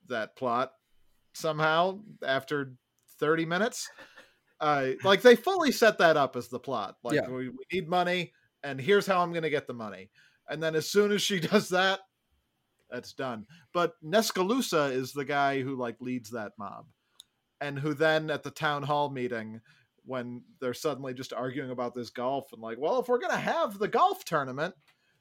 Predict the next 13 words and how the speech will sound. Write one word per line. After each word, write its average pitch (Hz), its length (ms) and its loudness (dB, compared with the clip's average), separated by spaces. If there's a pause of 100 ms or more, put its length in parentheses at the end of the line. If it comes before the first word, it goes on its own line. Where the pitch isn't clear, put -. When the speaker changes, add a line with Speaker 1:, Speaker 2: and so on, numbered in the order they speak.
Speaker 1:
we 180 200 -2
need 208 420 0
to, 233 320 0
uh, 226 440 0 (480)
we 170 120 -6
need 254 140 -2
to 285 60 0
get 240 180 2
someone 262 400 0
from 254 200 -2
Georgia 175 540 4
in 117 100 -8
here." 113 320 -10